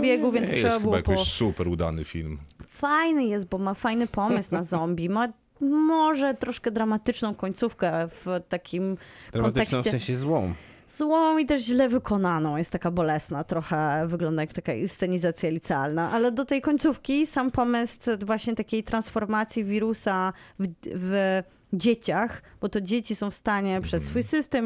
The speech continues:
Speaker 1: immunologiczny bronić się trochę przez wiru-, przed wirusem i są w takim zawieszeniu. Ulubione słowo, hybrydą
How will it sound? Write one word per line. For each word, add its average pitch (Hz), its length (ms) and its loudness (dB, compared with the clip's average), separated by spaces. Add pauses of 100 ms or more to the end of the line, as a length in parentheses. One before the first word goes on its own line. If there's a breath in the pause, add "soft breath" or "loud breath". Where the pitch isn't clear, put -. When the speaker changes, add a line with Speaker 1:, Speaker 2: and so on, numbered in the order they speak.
(100)
Speaker 1:
immunologiczny 202 720 -4
bronić 220 380 0
się 196 100 -6
trochę 190 260 -4
przez 175 220 -8
wiru-, 196 340 -2
przed 190 240 -4
wirusem 247 440 -2 (340 loud breath)
i - 60 -6
są 240 120 0
w - 40 -10
takim 226 260 0
zawieszeniu. 196 680 0 (300)
Ulubione 190 480 0
słowo, 196 320 0
hybrydą 214 640 0